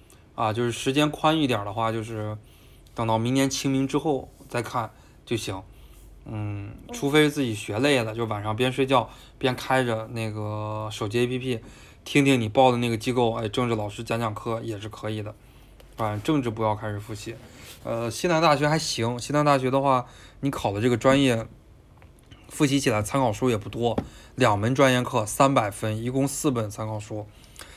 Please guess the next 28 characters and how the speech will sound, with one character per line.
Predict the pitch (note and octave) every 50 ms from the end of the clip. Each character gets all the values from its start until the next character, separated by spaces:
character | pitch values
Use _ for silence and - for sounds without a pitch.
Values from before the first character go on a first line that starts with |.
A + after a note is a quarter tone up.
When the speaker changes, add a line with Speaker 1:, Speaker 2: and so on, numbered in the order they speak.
| - -
Speaker 1:
其 | - - C#3+
中 | C3+ C#3+ C#3+ C#3
张 | D3+ C#3+
大 | C#3+ C3+ B2+
军 | A2+ A2+ C3+
那 | C3+ C#3 B2+
个 | A2+
考 | G2+ - G#2 G2+
的 | G2 G#2
还 | A#2 B2+
少， | - - - G2+ - - - - - - - - - - - -
教 | - D#3+ C#3+ C3+
育 | B2+
研 | B2 B2
究 | C3+ C3+
方 | C3 C#3 C3+
法 | C3+ C3+ C3
考 | - - A2 G2
的 | G#2
也 | G2+ G2+ A2+ B2+
少， | - - G#2 - - - - - - - - - - - - -
主 | - B2+
要 | A2 G2+ A#2+ B2+
就 | C#3 C3+
集 | G#2+ - - B2+
中 | A#2+ C3+ C#3 C#3
在 | D3 C3+ B2
两 | A2+ A#2 G2+ G#2+